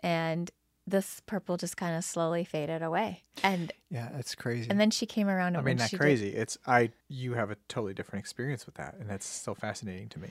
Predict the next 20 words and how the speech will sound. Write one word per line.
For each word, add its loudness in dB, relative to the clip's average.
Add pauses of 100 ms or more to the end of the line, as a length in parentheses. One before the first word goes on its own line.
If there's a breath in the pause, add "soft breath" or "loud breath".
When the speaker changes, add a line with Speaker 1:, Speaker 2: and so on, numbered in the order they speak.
(200)
Speaker 1:
When 2
she -2
came 4
around 4
and -2
did 0
the -4
feet, -6 (160)
it 2
was 6
interesting 0
how -2
I -2
could -10
feel -4
the -8
heat -8
from -10
her -8
hands -12